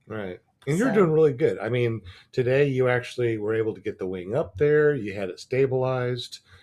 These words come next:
Speaker 1: and you were cutting the wing very well. You know,
Speaker 2: So.
Speaker 1: you did really well. Now, and, and you also had, you had the throttle, our fake throttle, was that yesterday?
Speaker 2: Yeah, and
Speaker 1: Okay.
Speaker 2: today
Speaker 1: And
Speaker 2: in the
Speaker 1: today.
Speaker 2: stimulator. Mm-hmm.
Speaker 1: Right, right, right.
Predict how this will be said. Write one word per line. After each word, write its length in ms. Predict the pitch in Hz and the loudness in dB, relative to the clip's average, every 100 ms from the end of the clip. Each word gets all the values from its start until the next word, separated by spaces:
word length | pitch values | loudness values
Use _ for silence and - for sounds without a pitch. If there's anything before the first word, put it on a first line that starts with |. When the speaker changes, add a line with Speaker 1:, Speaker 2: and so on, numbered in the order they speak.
| _ - | _ -8
Speaker 1:
and 120 | 113 | -6
you 60 | 104 | -4
were 80 | |
cutting 300 | 104 123 117 | -6 -2 -2
the 100 | 104 | -2
wing 220 | 98 104 92 | -6 -8 -8
very 240 | 104 92 | -6 -6
well. 320 | 80 - - _ _ _ _ _ _ - | -8 -12 -18 _ _ _ _ _ _ -14
You 140 | 98 | -10
know, 60 | 95 | -8
Speaker 2:
So. 40 | |
Speaker 1:
you 120 | 95 | -8
did 180 | 92 98 | -10 -10
really 420 | 95 113 120 113 | -4 2 4 2
well. 400 | 98 92 82 80 - - - | 0 -4 -8 -12 -18 -20 -12
Now, 280 | 110 101 107 117 | -8 -6 -6 -4
and, 160 | 120 | -4
and 220 | 131 180 160 | -2 -2 2
you 100 | 165 | 0
also 220 | 160 147 | 0 -2
had, 260 | 147 139 120 _ _ _ _ _ _ _ _ _ 113 | -2 -4 -8 _ _ _ _ _ _ _ _ _ -10
you 220 | 143 180 | -6 -6
had 360 | 127 143 135 | -4 -2 -2
the 300 | 117 113 104 - _ | 0 0 -2 -10 _
throttle, 760 | 113 120 156 165 104 85 92 - _ _ _ | -8 -6 -4 -4 -4 -4 -8 -16 _ _ _
our 120 | 101 90 | -16 -12
fake 340 | - 127 131 | -2 -2 -2
throttle, 520 | _ 107 92 87 82 | _ -10 -8 -10 -10
was 120 | 87 87 | -12 -12
that 200 | 80 82 | -12 -10
yesterday? 600 | 107 - 165 185 95 208 | -12 -12 -12 -8 -6 -2
Speaker 2:
Yeah, 320 | 170 151 - | 0 -2 -4
and 200 | 165 196 226 | -4 -4 -4
Speaker 1:
Okay. 60 | |
Speaker 2:
today 360 | 160 151 147 147 | -4 -4 -4 -4
Speaker 1:
And 100 | 117 | -4
Speaker 2:
in 60 | 151 | -4
the 60 | |
Speaker 1:
today. 100 | - | -6
Speaker 2:
stimulator. 760 | - 165 156 143 143 139 - - | -6 -6 -6 -8 -10 -12 -14 -14
Mm-hmm. 200 | 156 110 107 | -12 -10 -8
Speaker 1:
Right, 220 | 107 95 - | -8 -8 -12
right, 100 | - | -16
right. 140 | - | -14